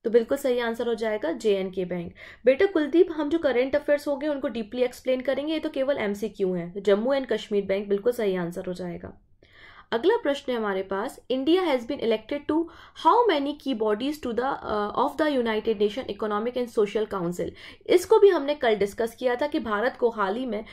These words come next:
कितनी बॉडी के रू-, कितनी बॉडी में शामिल किया गया है यूनाइटेड नेशन के, पाँच, चार, तीन या दो।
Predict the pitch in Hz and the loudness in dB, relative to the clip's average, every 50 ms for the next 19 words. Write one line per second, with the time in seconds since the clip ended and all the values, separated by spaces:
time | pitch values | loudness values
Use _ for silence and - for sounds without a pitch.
0 | - - - - - 294 294 311 320 392 392 320 262 226 220 214 220 202 - 233 | -18 -20 -12 -8 -6 -4 -2 2 4 6 6 6 6 4 4 2 -2 -2 0 2
1 | 233 233 220 - - 214 214 226 - - 202 196 277 240 - 294 302 320 262 262 | 2 2 2 2 0 0 2 2 0 0 -2 -4 -6 -8 -4 -2 0 2 4 4
2 | 226 214 202 220 220 226 285 - - 247 208 202 214 220 208 - 220 214 208 202 | 4 4 4 2 0 -2 -2 -2 -2 -4 -2 -2 -2 -4 -4 -2 -2 -2 0 0
3 | 208 202 214 214 226 262 277 269 240 214 196 180 180 185 226 208 208 185 180 185 | -2 -2 -4 -4 -4 -2 0 0 2 2 2 2 2 2 2 2 2 0 0 0
4 | - 180 165 170 - 156 160 - - - - _ - 220 214 233 294 311 - - | -4 -8 -8 -6 -8 -8 -8 -10 -16 -20 -20 _ 0 2 2 2 2 -2 -2 -2
5 | 294 247 226 240 254 - - 233 226 220 214 226 240 220 185 - - - - | 0 2 2 0 -2 -4 -4 -4 -4 -2 -2 -2 -2 -2 -2 -2 -2 -4 -8